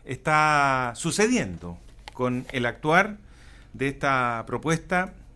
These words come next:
que ya se ha presentado para ser aprobada el próximo cuatro de septiembre. Y para ello, bueno, estamos con los colegas, como es tradicional,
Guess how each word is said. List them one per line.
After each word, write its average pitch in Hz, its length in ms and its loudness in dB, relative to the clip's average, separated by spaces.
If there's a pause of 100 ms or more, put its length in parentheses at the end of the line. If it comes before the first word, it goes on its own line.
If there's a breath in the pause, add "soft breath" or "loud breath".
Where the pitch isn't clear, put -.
que 120 160 -6
ya 160 360 0
se - 240 -4
ha 151 100 2
presentado 151 600 -4
para 120 580 -6
ser 139 220 -2
aprobada 139 640 0
el 117 120 -8
próximo 131 400 -6
cuatro 139 300 -2
de 127 60 -4
septiembre. 165 600 -4 (680 loud breath)
Y 127 80 0
para 127 260 2
ello, 185 500 -2
bueno, 113 260 -6
estamos 131 360 -6
con 123 140 -10
los 113 80 -12
colegas, 131 380 -6
como 120 200 -8
es 120 80 -8
tradicional, 120 640 -6